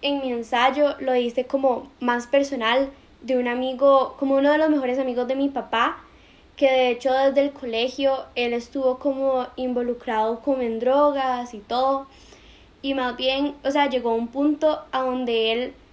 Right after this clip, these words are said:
vendía las cosas de los papás para poder conseguir droga. Y, y di-, me parece como súper, súper,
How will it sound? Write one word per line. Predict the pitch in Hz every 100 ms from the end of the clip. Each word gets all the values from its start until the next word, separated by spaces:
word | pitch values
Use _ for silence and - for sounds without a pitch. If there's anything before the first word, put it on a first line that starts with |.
| - - _ - - - -
vendía | 240 269 269 269 285 311
las | 302 -
cosas | 294 302 262
de | 240
los | 233
papás | - 220 226 285 349 - -
para | 262 247 240
poder | 233 220 220
conseguir | 262 277 269 220 226 202
droga. | 233 294 302 202 208 - - - _ _ _ - _ - - _ - _ _ -
Y, | 277 269 269 262 254 254 247 240 - - - - - _ - - - - -
y | 262 277
di-, | 277 277 262 - _
me | 262 262
parece | 262 247 233 254
como | 294 302
súper, | 294 320 285 269 226 214 196 - - - - - -
súper, | - 277 240 262 240 214 202